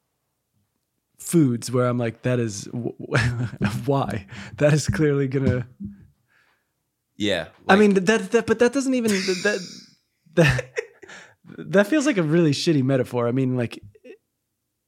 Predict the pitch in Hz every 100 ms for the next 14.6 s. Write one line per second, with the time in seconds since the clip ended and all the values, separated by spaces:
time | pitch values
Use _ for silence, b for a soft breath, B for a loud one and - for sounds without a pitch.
0 | _ _ _ _ _ _ - 180 190 170
1 | - 165 170 156 139 143 147 135 127 117
2 | 135 113 127 127 117 113 113 120 123 185
3 | 151 139 123 127 123 147 135 117 117 123
4 | 123 123 123 127 135 156 175 170 - -
5 | 143 - - 147 120 - _ - - -
6 | 151 147 156 156 156 175 233 160 165 156
7 | 139 - 139 131 135 135 147 143 147 -
8 | 143 131 123 117 107 90 107 87 - -
9 | _ _ _ _ _ 123 131 147 127 120
10 | 120 - - 120 123 131 120 104 98 90
11 | 85 92 85 90 87 98 98 107 107 107
12 | 104 107 107 110 110 107 95 87 90 78
13 | - - 107 110 117 120 117 113 - 110
14 | 104 101 98 98 98